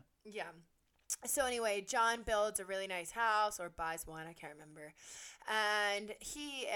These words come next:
is just living the life, being a millionaire, just having the American dream, but in Belize.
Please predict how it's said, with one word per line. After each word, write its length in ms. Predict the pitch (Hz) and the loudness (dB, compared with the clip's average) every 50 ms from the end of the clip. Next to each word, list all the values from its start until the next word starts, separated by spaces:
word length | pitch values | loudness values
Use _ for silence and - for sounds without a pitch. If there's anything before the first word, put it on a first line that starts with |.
| 208 196 190 185 | 2 2 2 0
is 100 | 190 190 | 0 -4
just 300 | - - 190 180 - - | -8 -10 -8 -8 -8 -8
living 540 | - 202 226 294 339 339 277 330 311 294 269 | -8 -8 -4 -4 -4 -2 -2 -2 -4 -2 -2
the 80 | 247 | -4
life, 760 | 226 208 185 170 165 165 170 170 165 170 170 180 - - - - - - - - _ _ | -4 0 0 2 2 2 2 2 0 0 -2 -6 -8 -14 -16 -18 -20 -20 -20 -20 _ _
being 340 | - 302 311 302 294 277 269 262 - - - | -4 -2 0 2 2 2 0 -2 -4 -4 -2
a 220 | 196 180 175 175 175 | 0 2 2 0 0
millionaire, 1120 | 175 190 220 240 254 262 262 262 254 247 247 240 240 233 226 226 220 220 220 214 214 214 208 208 | -2 -4 -2 0 2 2 2 2 0 -4 -4 -4 -4 -2 -2 -2 -2 -2 -2 -2 -2 -4 -6 -8
just 760 | - 208 190 185 180 175 175 180 170 - - - - - - | -6 -4 -2 -2 0 0 -2 -4 -4 -6 -8 -6 -6 -8 -8
having 760 | - 185 - 220 214 220 226 214 226 208 208 202 202 202 202 - - - 185 | -8 -4 0 2 2 2 2 2 0 -2 0 0 -2 -2 -4 -8 -10 -14 -12
the 140 | 185 202 190 | -10 -8 -6
American 800 | 185 180 180 190 196 214 226 233 233 233 - - 254 233 226 220 | -6 -6 -6 -4 -2 0 0 0 0 -2 -6 -10 -10 -10 -10 -10
dream, 400 | 202 - 190 180 170 170 170 170 165 | -8 -8 -6 -6 -6 -8 -10 -12 -12
but 160 | - - - - - | -12 -12 -12 -12 -12
in 200 | 226 226 233 220 | -12 -12 -10 -10
Belize. 720 | 220 214 190 180 175 175 170 151 151 165 175 175 - - | -8 -8 -8 -10 -12 -12 -12 -12 -12 -10 -10 -10 -10 -12